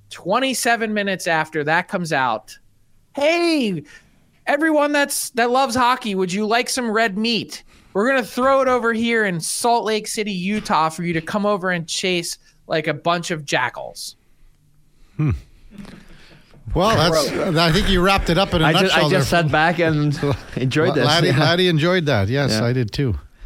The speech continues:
Speaker 2: I
Speaker 1: So
Speaker 2: don't
Speaker 1: here's what didn't, here's what I didn't hear. I, 'cause I did, I did see a statement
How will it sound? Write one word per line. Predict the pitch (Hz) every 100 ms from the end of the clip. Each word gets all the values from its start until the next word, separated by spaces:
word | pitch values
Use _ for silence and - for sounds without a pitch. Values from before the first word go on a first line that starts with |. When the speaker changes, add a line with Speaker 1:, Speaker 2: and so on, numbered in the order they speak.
| - - - -
Speaker 2:
I | 123
Speaker 1:
So | 196
Speaker 2:
don't | 269 -
Speaker 1:
here's | 170 285 339
what | 285 320 208
didn't, | 285 233 202 -
here's | 240 262
what | 302
I | 277
didn't | 190 220 185
hear. | 156 127 95 104 _ _ _ -
I, | 175
'cause | 175 220
I | 226
did, | 180 233 202
I | 196
did | 175 226
see | 208 262
a | 233
statement | - 190 226 180 151